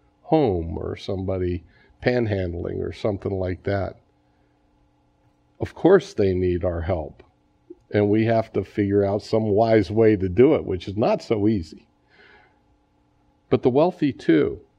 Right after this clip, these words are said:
And he points out that if you can influence somebody who is rich and powerful in kindness and compassion, actually, it's much more powerful and impactful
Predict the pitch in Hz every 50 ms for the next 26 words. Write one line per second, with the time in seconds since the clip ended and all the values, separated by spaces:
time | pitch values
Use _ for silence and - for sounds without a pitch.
0 | - - - 127 123 127 123 123 - 151 151 151 143 - - - 139 135 131 135
1 | - - 117 113 107 - - _ _ _ _ _ - 131 113 - - 147 170 214
2 | 240 247 247 - - 170 143 120 - - 139 147 143 - - 143 131 120 110 95
3 | 92 90 - - - - - 131 131 131 123 120 113 110 107 104 110 120 117 104
4 | 98 82 82 87 92 123 139 143 - - 104 87 90 - - 131 - 240 233 -
5 | - - - - 110 - _ _ _ _ _ _ _ _ _ _ _ _ _ _
6 | _ _ _ _ _ _ _ _ _ _ _ _ _ _ - - _ _ _ _
7 | _ _ _ _ _ _ _ _ _ _ _ _ _ _ _ 117 110 101 - -
8 | 123 123 120 120 113 104 - - 104 92 - - 107 98 - - 104 95 92 98
9 | - - 123 135 165 180 - _ _ _ _ _ _ _ _ _ _ _ _ _
10 | _ _ _ - - - - - - - 135 120 123 113 110 - - - - _
11 | _ _ _ _ _ _ _ _ - - 135 - - 131 127 123 139 185 214 -
12 | - - 131 120 110 104 98 - - - 104 101 95 98 95 - - - 113 104
13 | 104 104 104 104 101 95 - - 107 101 101 - - - 107 101 92 85 85